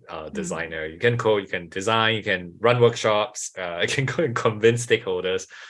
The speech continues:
Speaker 1: Uh, makes you more versatile, makes you more hireable as well. And talking about hireable, someone is very interested to join GovTech,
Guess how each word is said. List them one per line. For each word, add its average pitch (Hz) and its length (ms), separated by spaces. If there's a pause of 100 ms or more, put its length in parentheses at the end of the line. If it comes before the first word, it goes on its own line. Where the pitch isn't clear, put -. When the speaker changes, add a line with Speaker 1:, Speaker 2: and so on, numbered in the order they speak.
(160)
Speaker 1:
Uh, 120 200
makes 175 200
you 214 80
more 139 240
versatile, 107 460
makes 110 220
you 113 100
more 101 240
hireable 87 920 (100)
as 85 220
well. 90 160
And 107 180
talking 165 300
about 92 320
hireable, 95 680
someone 135 340
is 92 140
very 104 500
interested 92 540
to 87 100
join 87 280
GovTech, 85 500